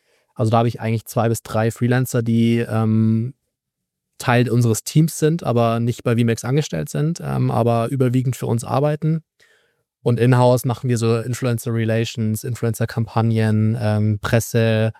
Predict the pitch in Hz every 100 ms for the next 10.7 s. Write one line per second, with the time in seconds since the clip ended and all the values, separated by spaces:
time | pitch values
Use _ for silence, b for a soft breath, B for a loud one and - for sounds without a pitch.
0 | b b b b b b _ 113 120 117
1 | 120 117 113 117 107 117 104 - - 120
2 | 107 101 101 101 107 113 107 117 104 110
3 | - 104 - 113 107 110 110 104 - 113
4 | 107 104 104 107 113 _ - 110 117 107
5 | 131 117 107 110 110 101 117 131 131 107
6 | 107 107 101 - 107 104 110 113 117 117
7 | 117 110 110 117 127 127 131 127 131 143
8 | 110 110 117 117 110 113 113 110 110 -
9 | 117 110 110 - 113 113 117 113 113 127
10 | 117 - 117 117 113 113